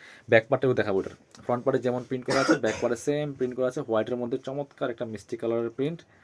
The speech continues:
বাকি পার্ট দেখাই দেন, বাকি পার্টগুলো দেখাই দেন। এগুলোর মধ্যে হচ্ছে গলায় লেস করা আছে, হাতায় লেস করা আছে, নিচে লেস করা আছে সুন্দর করে। এগুলো সাইজ পাবেন হচ্ছে আপনার পাঁচটা, আটত্রিশ, চল্লিশ, বিয়াল্লিশ, চুয়াল্লিশ, ছেচল্লিশ। এটা হচ্ছে প্যান্টটা একটু দেখান। এই যে প্যান্টটা কিন্তু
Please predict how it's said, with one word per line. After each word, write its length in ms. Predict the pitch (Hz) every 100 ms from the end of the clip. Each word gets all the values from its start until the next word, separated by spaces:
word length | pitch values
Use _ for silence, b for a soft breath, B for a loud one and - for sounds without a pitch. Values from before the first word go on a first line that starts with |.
| B B _
বাকি 280 | 120 120 -
পার্ট 180 | 127 107
দেখাই 200 | 107 101
দেন, 140 | 90 82
বাকি 180 | 98 117
পার্টগুলো 300 | 101 104 104
দেখাই 180 | 107
দেন। 140 | 113 202 - B B -
এগুলোর 280 | 110 117
মধ্যে 240 | 117 117 127
হচ্ছে 300 | 127 - 247 302 _ _ _ _
গলায় 260 | 117 120 131
লেস 260 | 117 110 -
করা 220 | 123 123
আছে, 200 | 117 - - B B B -
হাতায় 240 | 113 131
লেস 200 | 120 110
করা 180 | - 131
আছে, 120 | 135
নিচে 180 | 120 113
লেস 180 | 104 -
করা 160 | 98
আছে 100 | 92
সুন্দর 280 | - 123 113
করে। 160 | 101 95
এগুলো 160 | 107 120
সাইজ 260 | - 123 127
পাবেন 200 | 139 139
হচ্ছে 180 | 139
আপনার 180 | 165 147 139
পাঁচটা, 360 | 127 - 104 - B B B
আটত্রিশ, 480 | 120 - - 151 -
চল্লিশ, 360 | 160 151 165 156
বিয়াল্লিশ, 500 | 123 127 131 151 -
চুয়াল্লিশ, 380 | 147 139 165
ছেচল্লিশ। 400 | 147 131 104 92 -
এটা 160 | 113
হচ্ছে 180 | 123 107 -
প্যান্টটা 200 | 127 113
একটু 100 | 107
দেখান। 200 | 95 90
এই 60 | 104
যে 60 | -
প্যান্টটা 240 | 123 123
কিন্তু 160 | 139